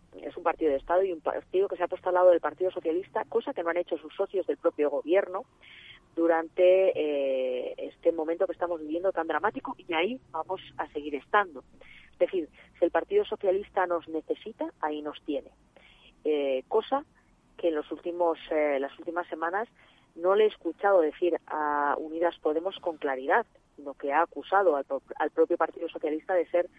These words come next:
el partido de la guerra, con lo cual creo que hay una grandísima diferencia. Y creo que las acusaciones del día de hoy por parte del propio Partido Socialista tienen mucho más que ver con querer tapar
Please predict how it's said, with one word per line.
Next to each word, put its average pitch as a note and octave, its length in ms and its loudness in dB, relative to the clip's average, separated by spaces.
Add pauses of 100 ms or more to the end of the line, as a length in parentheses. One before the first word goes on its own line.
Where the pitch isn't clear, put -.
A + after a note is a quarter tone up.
(300)
el D#3 80 -2
partido F3 340 6
de D#3 80 6
la C#3+ 140 -2
guerra, F3+ 360 2
con D3+ 120 -6
lo D3+ 40 -2
cual A3 220 0
creo A3+ 160 0
que G#3+ 120 -2
hay G3+ 60 -2
una F#3+ 160 -4
grandísima F3+ 540 0 (140)
diferencia. D3 480 -8
Y - 20 -8
creo G#3+ 160 0
que C4+ 80 0
las C#4 140 0
acusaciones G3 560 -4
del F3+ 160 4
día F3 160 6
de E3 160 8
hoy E3+ 160 8 (340)
por D#3+ 140 2
parte F3 260 4
del E3 120 8
propio F3 260 2
Partido E3 300 0
Socialista E3 500 -2
tienen G#3 240 -6
mucho G3 240 -4
más F3+ 160 -2
que E3+ 100 0
ver C#3+ 180 0 (540)
con F3+ 240 8
querer G#3+ 300 6
tapar E3 380 2